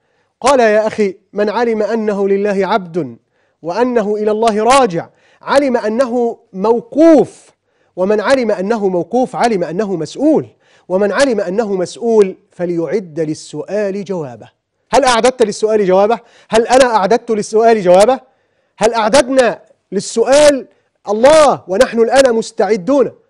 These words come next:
للعرض على الله سبحانه وتعالى؟ نحن الآن مستعدين أن نعرض، يعدد علينا أعمالنا ويذكرنا أفعالنا. فبكى الرجل وقال: "يا فضيل، ما الحيلة؟" قال له: "الحيلة يسيرة". قال: "وما هي؟"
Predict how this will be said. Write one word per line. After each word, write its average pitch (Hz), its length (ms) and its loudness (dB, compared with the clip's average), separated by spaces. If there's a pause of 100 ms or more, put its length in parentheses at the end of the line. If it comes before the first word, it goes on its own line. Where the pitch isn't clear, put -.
(720)
للعرض 175 420 -2
على 170 140 -4
الله 196 200 -2
سبحانه 196 340 -6
وتعالى؟ 226 300 -2 (680)
نحن 156 220 -8
الآن 190 260 -4
مستعدين 165 680 -6 (480)
أن 180 100 -4
نعرض، 247 460 2 (380)
يعدد 214 320 0
علينا 226 400 2
أعمالنا 254 460 2
ويذكرنا 208 680 2
أفعالنا. 294 560 2 (960)
فبكى 240 280 -4
الرجل 220 360 -2 (100)
وقال: 240 340 -4
"يا 240 160 0
فضيل، 247 360 0
ما 247 60 0
الحيلة؟" 247 360 -2 (840)
قال 196 240 0
له: 185 240 -6
"الحيلة 165 480 -8
يسيرة". 123 420 -14 (800)
قال: 302 200 0
"وما 269 260 2
هي؟" 208 200 -2